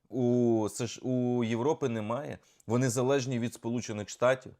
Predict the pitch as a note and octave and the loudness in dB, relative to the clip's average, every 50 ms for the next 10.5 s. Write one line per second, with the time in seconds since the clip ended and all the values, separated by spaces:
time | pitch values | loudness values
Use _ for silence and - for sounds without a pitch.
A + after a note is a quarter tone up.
0 | _ _ _ _ _ _ _ _ _ _ _ _ _ _ _ _ _ _ _ _ | _ _ _ _ _ _ _ _ _ _ _ _ _ _ _ _ _ _ _ _
1 | - A2+ A#2+ B2 B2+ B2 A2 - - C3+ - - C3+ C3 C3 B2 - C3 B2 B2 | 4 6 6 6 6 0 -2 -2 -4 -6 -6 -4 -6 -4 -4 -4 -6 -6 -8 -8
2 | A#2 - - C3+ C3 C3 B2 - - A2 B2 A#2 G2+ G2+ F#2+ G#2+ B2+ A#2+ - - | -8 -2 0 0 0 0 -4 -8 -4 -2 -2 -2 -2 -2 -2 -2 -2 -2 -4 -4
3 | - A2+ G2 A2+ A2+ A2+ A2 - - - A2 G#2+ G#2+ A2+ C#3 D#3+ C#3 C3 G#2 D#2+ | -6 -4 -2 -2 0 -2 -2 -4 -4 -4 -4 -4 -2 -4 -4 -6 -6 -8 -8 -10
4 | C#2 - _ _ _ _ _ _ - - A#2+ A#2 - - D3 E3 E3 D#3+ C3 - | -10 -12 _ _ _ _ _ _ -6 -2 -2 0 0 2 2 2 2 2 0 -2
5 | A#2+ G2+ G#2+ - - G2+ - - G2+ G2 F#2 F#2+ E2+ - - D#2+ - - D#2+ - | -2 -4 -4 -4 -6 -8 -6 -4 -4 0 0 0 0 0 -2 -10 -10 -12 -12 -14
6 | _ - _ _ - B2 A#2 - D3 A#2+ A2 C3 D#3 D#3+ E3 C#3+ B2+ B2 A2+ - | _ -20 _ _ -2 0 0 2 2 2 2 2 2 2 2 2 2 2 0 0
7 | - C#3+ C3+ C3+ C3 A#2 - - A2+ - - - B2+ A#2+ G#2+ - - - C#3+ C3 | -2 -2 0 0 -2 -2 -2 -6 -6 -6 -6 -4 -4 -4 -4 -4 -4 0 2 2
8 | A#2+ - - A#2+ A2+ G2 G#2+ G#2+ F#2 A2 C3+ D#3 E3+ C#3 B2+ D#2+ C#2+ - _ _ | 2 2 0 -4 -4 -2 -2 -4 -2 -2 -4 -4 -2 -2 -2 -4 -4 -6 _ _
9 | _ _ - B2+ C3+ B2+ A#2 G2+ B2 B2+ C3 B2 A#2+ - - G2 F#2+ F2 G2+ G#2 | _ _ 0 4 4 4 4 4 2 0 0 0 -2 -4 -4 -4 -4 -2 -2 -4
10 | G2+ G2+ G2+ G2+ A2+ D3 D3+ - G#2+ F2+ | -4 -4 -4 -4 -2 -4 -4 -2 -6 -8